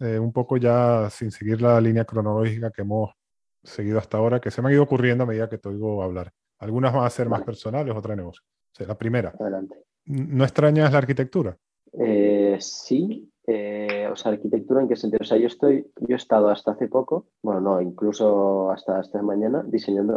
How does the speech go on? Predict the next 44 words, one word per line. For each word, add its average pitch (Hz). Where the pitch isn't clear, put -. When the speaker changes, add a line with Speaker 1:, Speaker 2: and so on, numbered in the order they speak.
Speaker 2:
eh, 107
haciendo 110
planos. 90
Entonces, 107
no 113
la 117
extraño. 92
Eh, 107
creo 117
que 117
es -
esencial 107
en 107
Sira 113
y 110
que 107
nos 101
permite 101
ir 101
rápido. 92
Así -
que 107
no 101
paro, -
no 104
paro 104
en 104
este 101
sentido. 90
Probablemente 104
hagamos 101
crecer 104
el 98
equipo 98
de 95
esta 95
parte 98
que -
tenga 92
que -
ver 95
como 95
con 95
obras 131